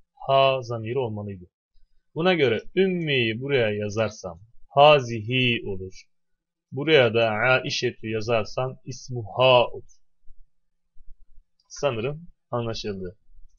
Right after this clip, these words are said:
Bakıyoruz. Evet. Hazihi ümmi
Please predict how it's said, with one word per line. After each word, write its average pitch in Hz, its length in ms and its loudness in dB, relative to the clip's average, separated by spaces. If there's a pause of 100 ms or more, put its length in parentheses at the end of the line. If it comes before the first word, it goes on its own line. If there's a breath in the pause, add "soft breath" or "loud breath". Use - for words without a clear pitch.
(840)
Bakıyoruz. 127 720 -6 (1080)
Evet. 117 220 -4 (140)
Hazihi 120 600 2
ümmi 147 340 -8